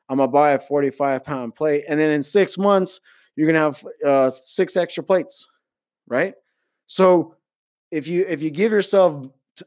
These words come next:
a timeline that's realistic, don't feel like you gotta go out and do everything all at once, whether or not it's, it's nutrition, whether or not it's equipment, or whether or not it's pattern behaviors. In my experience, and for most of you, I feel like we can all relate.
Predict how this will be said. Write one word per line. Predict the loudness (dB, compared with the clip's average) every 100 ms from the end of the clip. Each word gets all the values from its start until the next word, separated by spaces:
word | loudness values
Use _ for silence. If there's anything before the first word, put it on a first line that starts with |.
| -8
a | -8
timeline | -8 -12 -6 -2 -2 -2 -4 -4
that's | -6 -8
realistic, | -2 2 4 4 2 -2 -6 -6 -4
don't | -4 -4
feel | -4 0
like | 0 -2
you |
gotta | 0 0 2
go | 2 2
out | 0 -2
and | -6 -8 _ _ _ _ _ 0
do | 4
everything | 4 2 0 2
all | 4 2
at | 0
once, | -2 -2 -6 -4
whether | -2 0 -2
or |
not | -2 -4 -4
it's, | -8 -14 -10
it's | -10 -6
nutrition, | -6 -2 0 0 -2 -4 -4
whether | -2 -4
or |
not | -4 -8
it's | -10
equipment, | -12 -2 0 0 -4 -6
or |
whether | -4 -2 -2
or |
not | -2 -4
it's | -6 -10
pattern | -6 -4 -4 -6
behaviors. | -6 -2 -2 0 -2 -6 -10 -18 _ _ _ _ _ _ _ _ _ _ -4
In | 0 2
my | 2
experience, | 0 -4 -2 0 0 -2 -4
and | -6 -6
for | -4 -4
most | 0 0 0
of | -4
you, | 0 4 4
I |
feel | 4 2
like | 4 2 -2
we | -4
can | 0
all | 0 0
relate. | 0 2 4 4